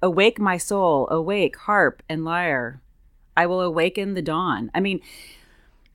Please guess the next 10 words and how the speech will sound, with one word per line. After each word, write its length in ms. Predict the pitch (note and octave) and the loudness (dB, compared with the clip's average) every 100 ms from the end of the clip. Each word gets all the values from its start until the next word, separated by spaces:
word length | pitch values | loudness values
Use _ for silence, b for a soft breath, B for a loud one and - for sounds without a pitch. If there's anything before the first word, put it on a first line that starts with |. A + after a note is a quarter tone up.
| _ _ _ _ _ | _ _ _ _ _
he 220 | - B3 | 0 0
found 840 | - - G3+ G#3+ A#3 C4 C#4 D4+ C#4 G#3 | 2 4 4 4 2 2 2 -2 -8 -6
the 140 | F#3+ | -4
fact 400 | - F3+ F3 - | 0 0 0 0
that 260 | F3 C#3+ F#3 | -2 -2 -4
he 140 | F#3+ | 0
is 200 | D3 - | 0 0
faithful 520 | - D3 D#3+ - E3 | -2 -2 -2 -4 -8
to 100 | E3 | -8
God, 460 | C3+ A2+ A#2+ F#3 | -6 -4 -2 -2